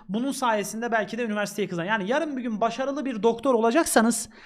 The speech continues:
bu F x eşittir iki x artı dört sayesinde lütfen vefasızlık yapmayın. Vefa önemlidir. Ah de vefa. Şimdi arkadaşlar bu fonksiyon gördüğünüz gibi artan. Artıyor çünkü yani. Hani çok basit bir şekilde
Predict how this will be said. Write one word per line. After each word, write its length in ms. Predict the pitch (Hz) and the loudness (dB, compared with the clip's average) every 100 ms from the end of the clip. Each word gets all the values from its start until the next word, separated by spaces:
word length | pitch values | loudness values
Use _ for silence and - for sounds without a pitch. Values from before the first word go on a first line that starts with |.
| - - | -18 -4
bu 480 | 175 285 320 320 - | 2 2 2 -4 -6
F 80 | 208 | -6
x 280 | 226 247 240 | -6 -8 -8
eşittir 280 | 208 - 208 | -8 -8 -12
iki 320 | 180 - 233 | -12 -6 -6
x 180 | 180 208 | -4 -4
artı 280 | 190 190 | -4 -2
dört 160 | 196 190 | -2 0
sayesinde 480 | 196 165 156 165 156 | 0 -2 -2 -2 0
lütfen 520 | 262 277 196 165 165 | 0 0 -2 0 2
vefasızlık 720 | 240 240 202 185 190 240 190 | 2 2 0 -2 -6 -8 -4
yapmayın. 420 | 170 160 131 117 _ _ _ - | -4 -4 -12 -16 _ _ _ -10
Vefa 580 | 151 180 175 180 214 - - - | -6 -4 -4 -4 -6 -10 -20 -6
önemlidir. 680 | 156 147 143 139 127 - - - | -2 0 0 -4 -6 -12 -16 -4
Ah 260 | 190 123 - | -2 -2 -2
de 120 | 165 | -4
vefa. 360 | 143 127 117 - - - - | -4 -8 -14 -18 -20 -20 -12
Şimdi 680 | - 320 285 151 123 - - - _ - | -6 -4 -2 -4 -6 -16 -20 -20 _ 0
arkadaşlar 560 | 247 311 277 220 190 | 2 2 0 0 0
bu 100 | 311 | 0
fonksiyon 460 | 320 269 - 247 233 | 2 0 -2 -4 0
gördüğünüz 440 | 262 254 247 233 | 0 0 -2 -4
gibi 140 | 233 311 | -2 2
artan. 380 | 254 - 165 - - - - - - - - - _ _ _ _ _ - | 2 0 -6 -10 -16 -18 -18 -20 -20 -20 -20 -20 _ _ _ _ _ -6
Artıyor 380 | 175 214 349 - | -4 0 0 0
çünkü 460 | 165 127 - _ _ | -6 -12 -16 _ _
yani. 220 | - - - _ - - - | -20 -20 -20 _ -16 -14 -10
Hani 140 | 208 | -4
çok 220 | - 269 | 0 0
basit 460 | 170 180 175 285 - | 4 2 2 -4 -4
bir 60 | 220 | -2
şekilde 520 | 208 175 190 240 | -2 -2 0 -2